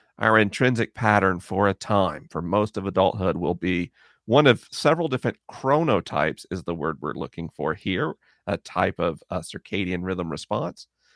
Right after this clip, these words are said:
Uh, and then as we move into senior adulthood, many people find themselves becoming more naturally larks again,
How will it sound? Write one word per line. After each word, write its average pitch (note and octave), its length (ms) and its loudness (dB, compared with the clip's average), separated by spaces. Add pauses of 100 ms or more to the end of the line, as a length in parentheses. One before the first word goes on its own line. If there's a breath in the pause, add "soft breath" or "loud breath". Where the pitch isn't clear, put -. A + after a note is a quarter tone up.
(260)
Uh, C3+ 240 8
and C#3 180 2
then E3+ 120 4
as D#3 160 0
we D3 100 0
move D3 380 0
into B2+ 280 -4
senior D#3+ 480 -2
adulthood, F#2 540 2
many A2+ 200 -4
people A2 280 -6
find F#2 260 -2
themselves F2+ 380 -2
becoming F2 400 -6
more F#2 180 -4
naturally F2+ 480 -2
larks F#2 400 0
again, C#3 480 0